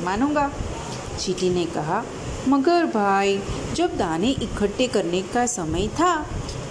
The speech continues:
तो तुमने दाने इकट्ठे क्यों नहीं किए?"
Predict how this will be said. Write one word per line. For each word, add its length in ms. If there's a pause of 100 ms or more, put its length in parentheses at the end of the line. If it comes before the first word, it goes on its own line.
तो 380 (180)
तुमने 360
दाने 320
इकट्ठे 600
क्यों 400
नहीं 320
किए?" 500